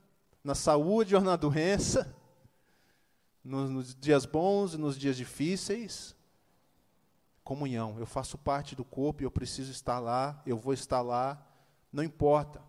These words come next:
Eu vou considerar os outros mais importantes. Eu vou ter a atitude de Cristo.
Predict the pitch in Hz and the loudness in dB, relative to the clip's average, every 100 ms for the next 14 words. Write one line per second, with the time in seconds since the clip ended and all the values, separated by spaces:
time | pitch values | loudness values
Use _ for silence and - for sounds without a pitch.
0 | - _ _ _ _ _ _ _ _ _ | -20 _ _ _ _ _ _ _ _ _
1 | _ _ _ _ _ - 113 135 143 147 | _ _ _ _ _ -14 -2 0 2 0
2 | 143 143 139 143 147 143 131 139 147 147 | -2 0 2 4 2 2 0 0 0 -2
3 | 131 139 139 139 143 131 131 127 123 - | -6 -4 -4 -4 -4 -4 -4 -8 -10 -14
4 | - - - - 123 120 143 143 147 139 | -14 -16 -20 -6 -4 -2 -2 0 0 0
5 | - 139 139 135 131 135 - 131 135 - | -4 -12 -6 -6 -6 -12 -8 -8 -8 -12
6 | - | -18